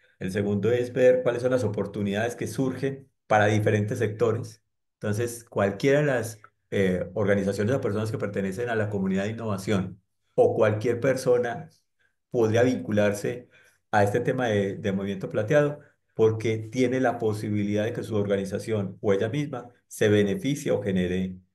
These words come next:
impacto con ella. Y el tercer paso es el M V P, el piloto que estamos desarrollando y en el cual también pueden participar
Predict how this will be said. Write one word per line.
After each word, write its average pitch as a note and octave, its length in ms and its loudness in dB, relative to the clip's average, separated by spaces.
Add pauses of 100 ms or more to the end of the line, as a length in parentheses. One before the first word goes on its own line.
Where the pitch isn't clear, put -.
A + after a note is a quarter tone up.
(100)
impacto F#2+ 460 0
con F#2 140 -2
ella. D#2+ 240 -6 (360)
Y B2+ 60 4
el B2+ 100 4
tercer D3 300 0
paso D3 280 0
es - 260 -10 (420)
el A#2+ 300 -2
M B2 140 0
V C3 120 0
P, B2+ 180 2
el G2 160 2
piloto A2 720 2
que - 120 -8
estamos F#2+ 340 0
desarrollando F#2+ 760 0 (280)
y G#2+ 100 0
en G2+ 120 4
el F#2+ 60 -6
cual F#2 200 2
también A2 280 -2
pueden G#2+ 220 0
participar F#2+ 800 -2